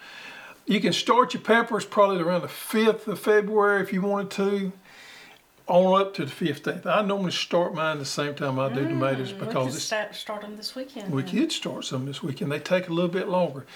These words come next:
Speaker 1: Sweet peppers and everything, pretty much I can grow 'em in six weeks if I'm on my game. Now hot peppers, that's a different story. And everybody loves to grow hot peppers, especially some of these Carolina Reapers and things like that.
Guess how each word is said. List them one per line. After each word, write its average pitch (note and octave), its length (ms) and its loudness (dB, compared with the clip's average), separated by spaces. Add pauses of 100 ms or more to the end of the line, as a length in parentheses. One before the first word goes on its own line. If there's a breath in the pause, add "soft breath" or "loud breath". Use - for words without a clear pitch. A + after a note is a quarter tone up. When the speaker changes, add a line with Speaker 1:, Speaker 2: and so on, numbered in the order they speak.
(220 loud breath)
Speaker 1:
Sweet D4+ 520 2
peppers A#3 500 -2
and A3 80 2
everything, G3+ 480 2 (540)
pretty E4+ 240 2
much D#4 260 2
I G#3+ 120 2
can B3 120 -4
grow G3+ 200 0
'em F#3 100 0
in E3+ 60 -2
six - 340 -4
weeks A#3+ 280 -2
if - 100 -18
I'm E3 160 0
on F3+ 140 2
my E3+ 80 -2
game. F3+ 420 -2 (440 loud breath)
Now E3 100 0
hot G#3+ 280 4
peppers, G#3 480 0 (440)
that's E3+ 180 -2
a - 40 -12
different F3 160 -2
story. G3 240 0
And D#3 80 -2
everybody F3 340 4
loves E3 220 -2
to - 40 -20
grow D#3 200 -4
hot D#3 260 -4
peppers, D3+ 340 -4
especially A3+ 580 0
some F3+ 220 -2
of E3+ 40 0
these D#3+ 140 -4
Carolina E3 460 0
Reapers D#3+ 420 -4
and D3 100 -10
things D3 300 -6
like C#3 200 -4
that. C#3 300 -4